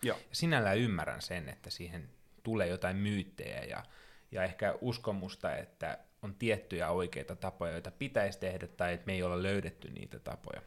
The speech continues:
Speaker 1: Ja siis cold brew ihan, mm, siihen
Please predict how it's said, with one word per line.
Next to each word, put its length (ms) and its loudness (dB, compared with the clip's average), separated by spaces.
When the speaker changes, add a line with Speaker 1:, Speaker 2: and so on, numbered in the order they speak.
Speaker 1:
Ja 140 4
siis 180 6
cold 160 8
brew 260 6
ihan, 240 6
mm, 420 -4
siihen 600 4